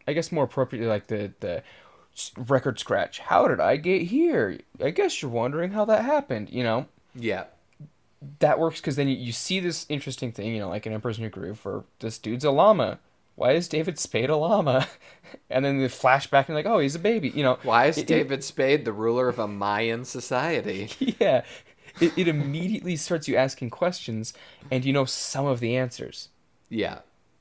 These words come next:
Speaker 1: And then you can start picking things up as you go. And it, it, it, if it works well, it immediately gets the audience engaged.
Speaker 2: Mm-hmm.
Speaker 1: Just right away, 'cause they're
Speaker 2: Uh,
Speaker 1: looking for
Speaker 2: this
Speaker 1: patterns.
Speaker 2: is something I heard the other day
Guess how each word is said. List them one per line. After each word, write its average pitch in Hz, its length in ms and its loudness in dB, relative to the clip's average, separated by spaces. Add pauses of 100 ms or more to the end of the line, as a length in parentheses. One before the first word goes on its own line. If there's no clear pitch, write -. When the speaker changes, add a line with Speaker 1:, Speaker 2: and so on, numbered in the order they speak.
(160)
Speaker 1:
And 139 100 4
then 131 60 4
you 127 60 2
can 127 120 -4
start 120 400 4
picking 127 360 -6
things 127 240 -6
up 110 180 -6
as 110 160 -6
you 123 80 -2
go. 170 360 -4 (540)
And 123 220 0
it, 123 140 -6
it, 131 200 -4
it, 117 140 -6 (320)
if 127 180 -2
it - 80 -4
works 135 300 -6
well, 123 460 2
it 120 160 -4
immediately 127 680 -4
gets 110 200 -8
the 110 100 -10
audience 101 400 -12
engaged. 101 540 -14 (380)
Speaker 2:
Mm-hmm. 104 220 -12
Speaker 1:
Just - 160 -12 (180)
right 120 220 8
away, 110 300 0
'cause 113 200 -12
they're 113 100 2
Speaker 2:
Uh, 107 260 4
Speaker 1:
looking - 120 -2
for 110 120 -8
Speaker 2:
this 123 180 -2
Speaker 1:
patterns. 208 180 2
Speaker 2:
is - 60 -4
something 165 400 -2
I 117 160 4
heard 120 260 4
the 113 140 4
other 107 180 4
day 101 420 4